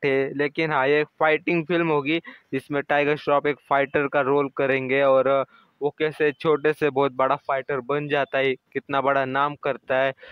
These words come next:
उसी पे ये फिल्म होगी। और Tiger Shroff बहुत time से जिम भी जा रहे हैं, एकदम फुल ऑन मसल करने के लिए, अपनी body को और भी ज़्यादा तगड़ा दिखाने के लिए। तो मैं ये बता दूं कि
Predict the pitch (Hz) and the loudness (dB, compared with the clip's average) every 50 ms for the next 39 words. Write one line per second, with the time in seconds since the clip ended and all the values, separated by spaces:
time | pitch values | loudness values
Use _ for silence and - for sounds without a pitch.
0 | - - _ _ - 147 156 - - 156 151 143 - 151 147 147 143 - _ _ | -20 -20 _ _ -2 -2 -2 -2 -2 -4 -4 0 0 0 0 0 -2 -4 _ _
1 | _ _ - 139 139 143 - - - 170 170 165 147 131 113 107 101 117 120 117 | _ _ 0 0 0 0 -4 -4 0 0 2 2 0 -2 -4 -4 -2 -2 -2 0
2 | - 147 147 151 151 151 156 143 - 147 147 143 139 127 117 131 147 147 139 _ | 0 0 2 2 2 2 0 0 0 0 2 2 0 0 0 0 0 0 2 _
3 | 147 147 147 147 147 151 139 120 117 139 147 147 147 151 160 147 156 151 143 143 | 0 0 0 0 -2 -2 -2 -2 -2 -4 -4 -2 -2 -4 -2 0 2 2 2 2
4 | 139 143 147 151 147 - - - _ _ _ - 143 147 139 143 170 160 - _ | 2 2 0 0 -2 -4 -10 -20 _ _ _ -2 -2 -2 2 0 0 0 0 _
5 | _ _ _ _ _ _ 165 170 175 175 170 156 147 143 143 143 - - - 165 | _ _ _ _ _ _ -2 0 2 2 0 0 -2 -2 -4 -4 -4 -2 -2 -2
6 | 156 151 _ - 147 143 135 139 139 - 147 143 135 135 _ 147 147 127 127 143 | -2 -2 _ -2 -2 0 0 -2 -2 0 0 0 0 0 _ -4 -4 2 4 4
7 | 139 143 147 143 - 151 156 156 151 143 143 147 147 143 143 - _ - 147 135 | 4 4 4 2 2 2 4 4 2 0 0 0 0 0 -2 -4 _ -6 -4 -2
8 | 143 147 147 139 135 127 - 147 139 135 135 120 _ 123 123 110 110 107 107 _ | 0 -2 -2 -2 -6 -6 -6 -6 -6 -6 -6 -8 _ -8 -6 -6 -6 -8 -8 _
9 | _ _ _ - - _ _ _ - 160 156 160 165 175 180 175 175 170 170 170 | _ _ _ -20 -20 _ _ _ -2 0 2 4 4 4 4 4 2 4 2 2
10 | 165 165 165 165 - - 170 165 165 160 147 | 2 2 0 -2 -2 -2 0 0 0 0 -2